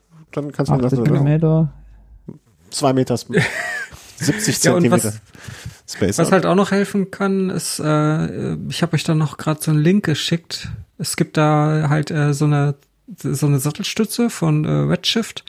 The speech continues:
Speaker 3: die, äh, halt zwei Positionen annehmen kann. Also halt eine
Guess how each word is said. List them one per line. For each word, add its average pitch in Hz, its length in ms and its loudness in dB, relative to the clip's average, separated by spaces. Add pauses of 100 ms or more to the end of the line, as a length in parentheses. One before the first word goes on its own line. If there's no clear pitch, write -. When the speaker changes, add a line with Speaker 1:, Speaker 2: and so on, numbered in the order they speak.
(920)
Speaker 3:
die, 196 460 2
äh, 180 480 2
halt 190 160 0
zwei - 340 -2
Positionen 185 540 0
annehmen 165 460 0
kann. 196 280 0
Also 156 260 0
halt 170 180 0
eine 170 380 2